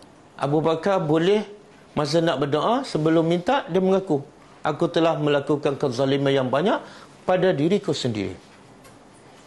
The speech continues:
Sebab itulah orang macam kita lagi kena baca doa tu. Ha? Jadi siapa-siapa boleh melaku zalim, ha? Dan zalim yang paling besar ialah syirik kepada Allah Subhanahu Wa Taala.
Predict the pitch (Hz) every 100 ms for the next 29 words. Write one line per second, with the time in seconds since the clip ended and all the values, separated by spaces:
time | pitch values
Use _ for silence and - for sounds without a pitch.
0 | - - - - - 135 135 165 139 143
1 | 143 131 147 139 135 131 131 127 123 123
2 | 120 - 110 101 101 92 - - - 135
3 | 170 - - - - - - - - -
4 | - - - - - - - 143 160 170
5 | 156 165 165 180 156 151 151 139 139 127
6 | 113 110 104 123 226 - - - 143 131
7 | 123 151 151 143 143 139 135 - 160 117
8 | 147 262 - - - - 131 - - -
9 | - - - 170 165 - - 117 101 113
10 | 110 - 104 110 104 98 95 101 101